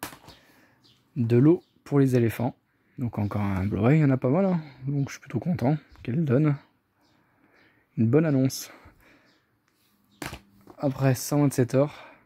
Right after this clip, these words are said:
Donc pareil, j'ai le D V D, donc le D V D, je le verrai, je vais le vendre pour pas cher, et voilà. Comme ça, ça permettra d'avoir le Blu-ray à la place. Casse-tête chinois. Donc pareil, je connais pas du tout là, celui-là.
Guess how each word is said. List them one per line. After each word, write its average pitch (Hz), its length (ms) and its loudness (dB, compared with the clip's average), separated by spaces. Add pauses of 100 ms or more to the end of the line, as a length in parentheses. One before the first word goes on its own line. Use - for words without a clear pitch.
(120)
Donc 120 160 -8
pareil, 107 220 -2
j'ai 110 100 -2
le 107 80 -2
D 110 60 0
V 110 80 0
D, 110 160 2
donc 113 240 -8
le 117 60 -2
D 113 100 2
V 113 80 4
D, 113 120 4
je 113 120 -6
le 127 120 -6
verrai, 110 400 0 (140)
je - 80 -16
vais 110 60 -8
le 110 80 -6
vendre 113 260 -2
pour - 140 -16
pas - 100 -10
cher, 110 480 -6
et - 60 -8
voilà. 123 300 -2 (680)
Comme - 80 -20
ça, - 160 -6
ça - 100 -10
permettra 110 400 0
d'avoir 120 220 0
le 117 80 0
Blu-ray 107 220 0
à 107 40 -2
la 113 60 -4
place. - 420 -8 (2500)
Casse-tête 165 420 -2
chinois. 135 460 2 (680)
Donc 104 160 -6
pareil, 117 280 -2
je 127 100 0
connais 117 360 -2
pas - 160 -4
du 147 120 0
tout 147 160 -4
là, 151 100 0
celui-là. 139 400 -6